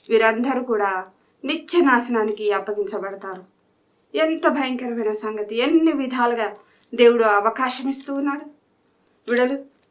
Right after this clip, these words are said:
అవకాశం ఇచ్చినప్పుడే మనము సద్వినియోగం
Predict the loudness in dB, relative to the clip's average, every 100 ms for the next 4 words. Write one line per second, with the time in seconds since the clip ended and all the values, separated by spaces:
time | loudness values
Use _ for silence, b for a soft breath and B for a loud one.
0 | _ 4 4 4 2 0 -2 -4 -4 -4
1 | -2 -2 -2 -6 -12 _ _ _ -2 0
2 | 2 0 -2 -4 0 0 2 2 2 0